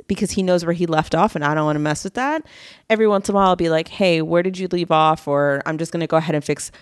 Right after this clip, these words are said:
But every single time I've attempted to do that, he's like, "Wait, what did you do?" <laughs> And then I have to, like, he has to go back and, like, make it so, make it make sense for him. But I like to color code things in the Excel spreadsheet because I wanna see that, like,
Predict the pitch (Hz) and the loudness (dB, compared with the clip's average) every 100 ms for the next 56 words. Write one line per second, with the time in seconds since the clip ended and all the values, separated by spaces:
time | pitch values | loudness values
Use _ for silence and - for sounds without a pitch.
0 | - - - 226 262 269 277 269 - 220 | -16 -6 2 4 4 2 0 0 0 2
1 | 190 165 147 190 196 254 - 247 226 254 | 4 2 0 -2 -2 -4 -8 -6 -4 -2
2 | 294 311 302 - _ _ _ - 240 226 | -2 -2 -4 -14 _ _ _ -4 0 2
3 | 190 170 185 127 - - - 214 381 370 | 0 2 -2 -2 -10 -20 -2 0 2 0
4 | 285 190 160 156 - - 202 254 254 254 | -2 -2 0 0 0 -2 2 4 4 2
5 | 330 294 254 294 - 269 - - 262 247 | 0 2 0 2 2 2 0 -2 2 2
6 | 226 214 214 180 180 196 175 165 180 160 | 0 -2 -2 2 0 0 -2 -2 -2 -4
7 | - - _ - 175 - 160 175 - 165 | -6 -14 _ -4 -2 -2 -2 0 0 -2
8 | - 165 147 151 156 156 - - - - | -2 -4 -4 -4 -2 -2 -4 -18 -20 -12
9 | - 170 196 208 - 156 - 156 170 220 | 0 4 6 4 2 -2 2 4 4 4
10 | 208 208 214 214 214 226 - 196 202 214 | 2 2 2 2 0 -2 0 0 2 2
11 | 208 - 214 202 208 208 - 240 - 180 | 0 2 2 4 2 2 2 2 2 0
12 | 170 156 170 170 170 160 - 165 160 156 | 0 2 2 2 2 0 -2 -2 2 2
13 | 156 151 147 | 2 -2 -2